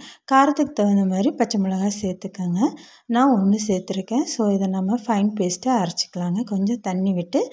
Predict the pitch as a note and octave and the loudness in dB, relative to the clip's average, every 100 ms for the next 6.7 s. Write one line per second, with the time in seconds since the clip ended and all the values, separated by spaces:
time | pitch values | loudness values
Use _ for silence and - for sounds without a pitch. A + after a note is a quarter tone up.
0 | - - - _ G#3+ G#3+ A#3 F#3+ F#3 - | -12 -20 -20 _ -2 2 4 2 -2 -6
1 | - F3 B3+ - - _ _ _ _ _ | -4 -2 -2 -2 -18 _ _ _ _ _
2 | _ _ _ _ _ _ _ _ _ _ | _ _ _ _ _ _ _ _ _ _
3 | _ _ _ _ _ _ _ _ _ _ | _ _ _ _ _ _ _ _ _ _
4 | _ _ _ _ _ _ _ _ _ _ | _ _ _ _ _ _ _ _ _ _
5 | _ _ _ _ _ _ _ _ _ _ | _ _ _ _ _ _ _ _ _ _
6 | - C#4 D#4 D4+ C4+ B3+ C#4 | -4 0 0 2 2 4 4